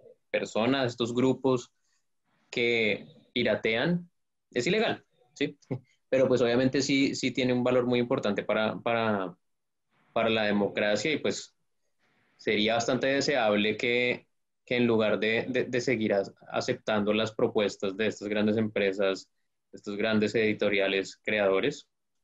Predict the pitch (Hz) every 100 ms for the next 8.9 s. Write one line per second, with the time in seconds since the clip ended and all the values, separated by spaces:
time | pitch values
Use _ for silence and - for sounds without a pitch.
0 | _ _ 113 110 107 98 98 98 104 110
1 | 107 110 110 - _ _ _ _ _ _
2 | _ _ _ - 120 117 107 113 101 104
3 | 113 107 104 120 - 104 98 107 113 113
4 | 110 98 98 107 110 101 95 92 98 101
5 | 101 110 113 107 107 - 95 95 95 -
6 | 107 104 95 90 95 98 107 98 95 90
7 | 90 - - 127 - 95 98 98 - 98
8 | 95 90 98 98 92 90 92 95